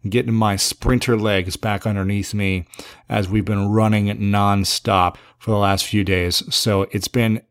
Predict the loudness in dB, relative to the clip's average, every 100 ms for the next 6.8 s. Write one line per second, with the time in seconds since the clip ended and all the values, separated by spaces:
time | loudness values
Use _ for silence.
0 | _ -8 -6 0 2 2 0 -2 0 2
1 | 2 0 -2 -2 0 0 -4 -6 0 2
2 | 2 -2 -6 -20 -20 -20 -10 -8 -2 2
3 | 4 4 2 0 -4 -4 0 2 4 2
4 | 0 0 0 0 0 -2 0 2 2 2
5 | 0 2 0 2 0 0 0 -2 -2 -4
6 | -4 -2 -2 -2 -2 -2 -4